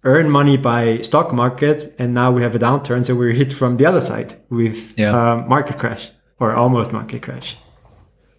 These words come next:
Speaker 2: Exactly, exactly. Actually, I, this is the first time that I really understand inflation. In a way, it's like, it's the first time in my adulthood that I can see actually high inflation,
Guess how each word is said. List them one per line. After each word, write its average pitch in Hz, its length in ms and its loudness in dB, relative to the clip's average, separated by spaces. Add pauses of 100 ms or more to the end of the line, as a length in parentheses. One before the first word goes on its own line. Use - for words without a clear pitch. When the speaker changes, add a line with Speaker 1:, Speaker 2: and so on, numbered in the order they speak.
(140)
Speaker 2:
Exactly, 117 640 0 (160)
exactly. 113 600 0 (300)
Actually, 160 360 2
I, 143 360 0 (680)
this 170 180 0
is 190 80 -2
the 143 80 2
first 135 320 0
time 131 320 0 (1700)
that 123 120 2
I 120 40 4
really 131 240 2
understand 117 500 0
inflation. 135 580 -2 (420)
In 131 120 -2
a 123 60 4
way, 131 80 6
it's 127 100 0
like, 120 120 2
it's 123 120 0
the 123 60 -2 (140)
first 131 180 2
time 120 480 0
in 127 160 -4
my 113 180 2 (100)
adulthood 117 520 0 (120)
that 107 140 0
I 110 100 0
can 110 140 -6
see 113 240 0
actually 107 480 -4 (380)
high 120 180 0
inflation, 110 560 -2